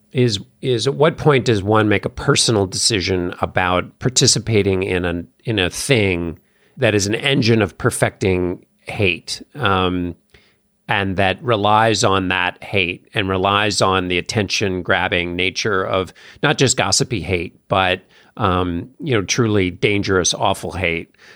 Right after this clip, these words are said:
While you may be participating in your channel over here and you don't see, uh, all the, um, sludge in the other one, you're nevertheless participating in something that's morally bad.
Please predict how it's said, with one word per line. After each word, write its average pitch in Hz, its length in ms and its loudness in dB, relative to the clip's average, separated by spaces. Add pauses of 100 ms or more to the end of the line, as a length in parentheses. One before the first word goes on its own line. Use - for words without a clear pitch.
(100)
While 123 300 2
you 139 160 2
may 135 160 4
be 117 140 2
participating 117 720 0
in 98 80 0
your 101 140 0
channel 104 400 0
over 98 180 0
here 120 320 0
and 123 240 -2
you 139 80 0
don't 139 300 0
see, 110 680 0 (380)
uh, 123 300 0
all 107 260 4
the, 95 400 0
um, 98 540 -4 (440)
sludge 104 560 0
in 101 80 0
the 95 140 2
other 113 180 2
one, 87 360 -2
you're 131 160 0
nevertheless 104 720 2 (800)
participating 123 680 2
in 95 100 2
something 95 300 0
that's 85 220 -6
morally 87 300 -2
bad. - 360 -6